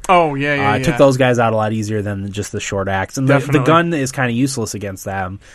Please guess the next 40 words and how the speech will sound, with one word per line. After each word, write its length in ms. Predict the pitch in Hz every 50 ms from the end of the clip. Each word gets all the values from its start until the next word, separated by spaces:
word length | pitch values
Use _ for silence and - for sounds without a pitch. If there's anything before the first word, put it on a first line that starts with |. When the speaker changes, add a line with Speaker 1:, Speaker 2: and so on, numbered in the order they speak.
| - -
Speaker 2:
'cause 120 | - 127 117
there's 140 | 113 107 -
so 120 | 131 120
many 240 | 117 120 117 113 107
of 100 | 95 92 92
'em. 40 |
Speaker 1:
The 80 | 92 160
gun's 220 | 180 190 190 -
pretty 240 | - - 208 170 147
useless 400 | 143 143 135 135 - 131 131 -
anyway 340 | 143 143 139 131 131 123 123
Speaker 2:
For 80 | 160 160
the 80 | 156
Speaker 1:
as 60 | 156
Speaker 2:
most 160 | 151 143 131 156
Speaker 1:
a 20 |
Speaker 2:
part. 120 | 135 104 147
Speaker 1:
weapon. 300 | 139 135 135 123 - -
Speaker 2:
Yeah, 300 | 120 117 113 104 98 - - - -
Speaker 1:
As 100 | 143 104
Speaker 2:
yeah. 120 | 104 101
Speaker 1:
a 20 |
weapon, 300 | 135 135 131 131 135 123
it's 180 | 123 123 - -
useless. 460 | 127 123 - - 123 117 - - _ _ _ _ _ - - _ _ _ _ -
Um, 640 | 147 143 139 139 135 135 135 131 131 127 127 - _ _ _ _ _ _ _ _ _ _ _ _ _ _ _ _ _ _ _ _ _ _
but 160 | 156 147 156 120
yeah, 280 | 156 185 180 143 127
like, 240 | 110 139 143 135 135
like, 400 | - - 127 156 147 139 - - _ _ _ _ _ _ _ _ _ _ _ _ _ _ _ _ _ - - _ _ _ _ _ _ _ _ -
as 160 | 170 170 160
you're 100 | 160 143
saying, 300 | - - 180 175 160 135
Dan, 180 | 135 135 131 131
like, 220 | 135 131 131 -
uh, 200 | 139 135 131 127 113
extending 400 | 131 - - - 175 175 165 143
the 80 | 131
weapon 340 | 131 135 151 147 - 139 131
out 300 | 131 127 123 110 -